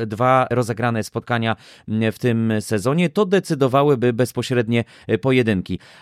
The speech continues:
A że zagrały tylko jeden mecz w Gdyni,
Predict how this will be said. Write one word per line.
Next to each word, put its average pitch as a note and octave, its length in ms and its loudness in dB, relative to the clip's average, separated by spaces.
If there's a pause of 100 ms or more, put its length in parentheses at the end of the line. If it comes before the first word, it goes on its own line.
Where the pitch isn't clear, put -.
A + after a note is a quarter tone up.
A F3+ 300 4
że C#3+ 440 2 (140)
zagrały A#2 460 0
tylko A2+ 260 0
jeden A2 340 2
mecz G2 360 -2 (160)
w F2 140 -6
Gdyni, A2 600 0